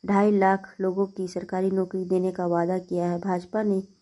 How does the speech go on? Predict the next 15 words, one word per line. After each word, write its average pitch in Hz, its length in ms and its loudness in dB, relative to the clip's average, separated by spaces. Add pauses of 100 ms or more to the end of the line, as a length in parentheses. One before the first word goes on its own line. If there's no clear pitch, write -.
(500)
ईआरसीपी 196 720 2
को 208 100 -2
पूरा 196 400 0
करने 196 380 0
का 185 260 -2 (280)
वादा 185 280 0
भी 202 140 4
किया 185 300 0
है। 180 260 -2
अब 208 220 -6
तक 190 160 -4 (500)
कांग्रेस 196 340 2
सरकार 190 520 0
ईआरसीपी 190 640 -2
को 185 260 0